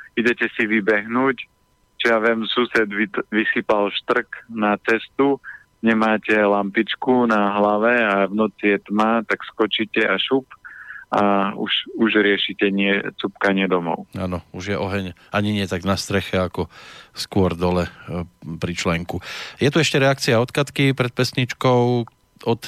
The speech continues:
Speaker 2: tej Katky, ktorú sme už dnes, e, spomínali, aj s dcerkou, ako píše, e, „Mám dosť, ako pán Planieta dal našu rodinu v tom rozbore úplne presne.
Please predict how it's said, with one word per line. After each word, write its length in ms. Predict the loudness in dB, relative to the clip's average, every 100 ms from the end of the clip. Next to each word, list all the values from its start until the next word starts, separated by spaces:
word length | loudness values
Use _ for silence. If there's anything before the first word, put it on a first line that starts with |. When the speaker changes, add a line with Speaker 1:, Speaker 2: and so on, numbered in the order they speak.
| -4
Speaker 2:
tej 240 | -2 0
Katky, 320 | 0 -2 -4
ktorú 240 | -4 -2 -2
sme 160 | 0 0
už 160 | 0 -2
dnes, 320 | -2 -2 -4
e, 240 | -6 -6
spomínali, 720 | -6 -2 0 2 2 2 2
aj 200 | 0 0 0
s 320 | -2 -4 0
dcerkou, 640 | 0 2 2 4 4 2 -4 -20 -16 -10
ako 160 | -6
píše, 640 | -2 0 2 2 4 4 0
e, 400 | -4 -8 -4 0
„Mám 320 | 2 2 2
dosť, 480 | 2 2 -4 -8 -10 _ -20 _
ako 240 | -4 -2
pán 160 | 0 0
Planieta 480 | 0 0 0 0 2
dal 160 | 2
našu 240 | 2 0 2
rodinu 480 | 2 2 2 0 -2
v 220 | -8 -4
tom 160 | 0 2
rozbore 560 | 2 2 2 2 0 -6 _
úplne 480 | 2 2 0 0 0
presne. 640 | 0 0 0 2 2 0